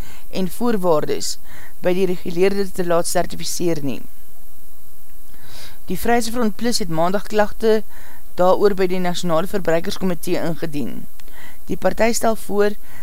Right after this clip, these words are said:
dat die kommissie bevind dat alle e-tolrekeninge wat van drie Desember twintig dertien, toe die e-tolstelsel begin het,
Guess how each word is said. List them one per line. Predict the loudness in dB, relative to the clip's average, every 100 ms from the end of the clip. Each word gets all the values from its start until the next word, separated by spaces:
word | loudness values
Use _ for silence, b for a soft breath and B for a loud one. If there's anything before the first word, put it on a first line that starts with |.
| B
dat | 0 0
die |
kommissie | 0 0 0 0
bevind | 0 2 2 2 2
dat | 2 2 0 B B B
alle | 0 0 0 0
e-tolrekeninge | 0 0 0 0 0 0 0
wat | 0 0
van | 0 0
drie | 0 0
Desember | -2 0 0 0 0
twintig | 0 0 0
dertien, | 2 4 4 2 0 0 0 B B B
toe | -2
die | -2 0
e-tolstelsel | 0 0 0 0 0 0 -2
begin | -2 0 0
het, | 0